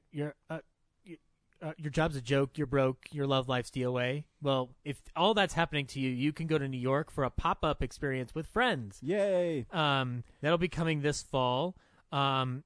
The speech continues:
Speaker 1: it's going to be a, uh, a recreation of Central Perk, uh, and the iconic couch, as well as, well as other sets and props from the N B C sitcom. So,
Speaker 2: Nice.
Speaker 1: Yeah, you can do that and reminisce before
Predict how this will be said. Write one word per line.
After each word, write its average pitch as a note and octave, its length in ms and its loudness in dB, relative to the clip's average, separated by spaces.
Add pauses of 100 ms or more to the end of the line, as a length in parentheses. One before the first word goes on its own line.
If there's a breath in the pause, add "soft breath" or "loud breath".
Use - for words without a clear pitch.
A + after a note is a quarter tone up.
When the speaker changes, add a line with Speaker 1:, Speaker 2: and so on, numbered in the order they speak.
Speaker 1:
it's D3 240 -2
going D3+ 280 0
to C#3 100 -10
be C#3 380 0
a, C3+ 240 0
uh, A#2+ 300 -4 (120)
a D#3+ 80 -6
recreation E3 480 0
of D#3+ 80 0
Central D#3+ 280 -2
Perk, - 420 -4 (400 soft breath)
uh, C3 500 -2
and D3 140 -4
the C3+ 40 0
iconic D3 440 -2
couch, D3+ 320 -2
as C3 100 -4
well C#3+ 160 -2
as, D3+ 100 -6 (140)
well D#3 200 0
as C3+ 100 -2
other D#3 160 -2
sets - 340 -4
and E3 100 -6
props D3 280 -2
from C#3+ 220 -4
the C#3 140 -2
N C3 100 -4
B C3+ 100 -4
C B2+ 160 -8
sitcom. - 540 -14
So, C3 200 -6
Speaker 2:
Nice. F#2+ 300 -8 (300 soft breath)
Speaker 1:
Yeah, B2+ 160 -6
you C#3 160 -6
can E3+ 140 -2
do F3+ 180 -2
that E3+ 280 2
and D3+ 240 0
reminisce D#3+ 500 -2
before C#3 560 -2